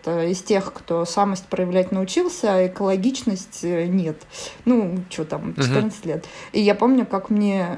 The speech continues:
Speaker 1: учитель, кажется, по физике на родительском собрании предъявлял претензию вида: «А что это ваша дочь задаёт, типа, неприличные вопросы мне?» Я говорю: «Неприличные это какие?» Он говорит: «Ну, она меня спрашивает, зачем мне физика?» И я в этот момент обалдела и говорю: «Чувак, у тебя вот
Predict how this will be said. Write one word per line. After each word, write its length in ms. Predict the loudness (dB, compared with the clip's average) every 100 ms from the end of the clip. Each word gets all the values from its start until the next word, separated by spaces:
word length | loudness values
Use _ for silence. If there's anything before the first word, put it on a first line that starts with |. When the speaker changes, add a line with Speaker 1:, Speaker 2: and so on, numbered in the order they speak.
| -4
Speaker 1:
учитель, 320 | -4 -4 -6 -4
кажется, 260 | -6 -6
по 140 | -2 0
физике 680 | 2 2 2 -2 0 0
на 260 | 2 2 2
родительском 440 | 2 0 -2 -4
собрании 440 | -2 2 4 4 2
предъявлял 520 | 0 -2 0 2 2
претензию 880 | -2 -2 0 2 2 2 0 0 0
вида: 500 | 0 2 2 2 0 -14 -8
«А 80 | -4
что 220 | 6 6
это 180 | 6 4
ваша 260 | 4 4
дочь 240 | 4 4 4
задаёт, 540 | 0 2 2 2 0
типа, 220 | -2 -6
неприличные 600 | -4 -2 0 0 0 -2
вопросы 560 | 0 0 4 4 2 -4
мне?» 200 | -6 -2
Я 80 | -2
говорю: 200 | -2 -2
«Неприличные 540 | -2 -2 -4 -4 -6
это 120 | -8 -4
какие?» 480 | -4 -4 -6 -4
Он 140 | -4 -2
говорит: 180 | -2 4
«Ну, 80 |
она 100 | 6 6
меня 200 | 4 0
спрашивает, 440 | 4 4 2 0
зачем 280 | 0 2 4
мне 160 | 4
физика?» 580 | 2 -4 -4 -6 -6 -10 -10 -20 -20 -2
И 100 | 2
я 180 | 6 6
в 200 | 4 6
этот 180 | 4 8
момент 360 | 8 8 6
обалдела 500 | 4 4 4 4 4
и 40 | 2
говорю: 200 | 0 -4
«Чувак, 400 | -2 2 2 2
у 20 |
тебя 280 | -6 -2 2
вот 180 | 0